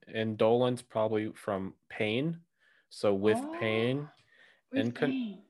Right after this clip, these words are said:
Speaker 1: yeah, and condolence is basically expressing sympathy. So if someone
Speaker 2: Okay.
Speaker 1: dies, if someone dies,
Speaker 2: Okay.
Speaker 1: g-, God forbid, you, you would say, like, "My condol-, my condolences,"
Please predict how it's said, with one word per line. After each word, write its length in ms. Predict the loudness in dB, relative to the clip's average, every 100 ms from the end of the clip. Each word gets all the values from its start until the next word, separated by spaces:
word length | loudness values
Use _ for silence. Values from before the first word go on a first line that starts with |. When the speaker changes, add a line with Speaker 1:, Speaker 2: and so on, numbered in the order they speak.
| -10
Speaker 1:
yeah, 320 | -2 0 0 -4
and 140 | -8
condolence 680 | -4 -2 2 4 4 0 -6 -8
is 100 | 0
basically 560 | 2 0 0 -2 -2
expressing 840 | -6 -6 -2 -2 0 -4 -2 -4
sympathy. 720 | -4 -4 -4 -6 -6 -8 -8 _ _ _ _ _ _ _ -14
So 300 | -2 2 2
if 180 | 2
someone 260 | 2 4 4
Speaker 2:
Okay. 40 | 2
Speaker 1:
dies, 640 | 2 4 2 -2 -8 -14 _ _ _ _ _
if 100 | -10
someone 220 | -4 -2
dies, 360 | 0 0 0 -6
Speaker 2:
Okay. 120 | -12 -16 -18 -10
Speaker 1:
g-, 80 |
God 240 | -4 -4 -4
forbid, 380 | -6 -4 -6 -10 _ _ _ _ _
you, 840 | -12 -6 -4 -2 -2 0 0 -2 -4 _ _ _ -20 _ _ -20 _ _ _ _ _ _ -8
you 160 | -2
would 120 | -2 2
say, 140 | 4
like, 180 | 4 2
"My 180 | 0 0
condol-, 420 | -4 0 0 0
my 180 | 0 0
condolences," 960 | 0 0 2 4 2 -2 -8 -10 -16